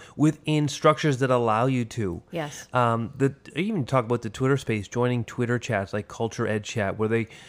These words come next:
Speaker 1: don't, where the content is really specific in teaching and talking about the anti-racist pe-, anti-racist pedagogies. There's lots of great chats. I, I referenced one, but there's many. That Twitter space has really been a great way to dive into content, but also to reach out and find people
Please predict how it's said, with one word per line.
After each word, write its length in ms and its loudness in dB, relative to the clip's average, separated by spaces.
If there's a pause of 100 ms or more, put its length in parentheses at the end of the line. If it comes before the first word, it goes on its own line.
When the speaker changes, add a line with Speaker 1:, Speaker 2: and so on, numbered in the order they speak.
(300)
Speaker 1:
don't, 360 2 (380)
where 120 0
the 60 0
content 480 4
is 120 -2
really 280 4
specific 580 -2
in 100 -4
teaching 600 -2 (260)
and 100 -8
talking 240 2
about 140 2
the 100 -14
anti-racist 520 0
pe-, 100 -4 (240)
anti-racist 600 -2
pedagogies. 640 0
There's 220 2
lots 360 2
of 120 -8
great 300 -4
chats. 260 0
I, 300 0
I 220 0
referenced 440 2
one, 200 2
but 80 -4
there's 160 0
many. 340 0 (300)
That 160 -2
Twitter 260 6
space 320 2
has 140 -2
really 240 2
been 140 0
a 40 0
great 280 -2
way 280 0 (460)
to 120 -4
dive 260 6
into 180 2
content, 460 2
but 100 4
also 300 4
to 100 2
reach 300 0
out 220 4
and 100 -4
find 300 2
people 420 2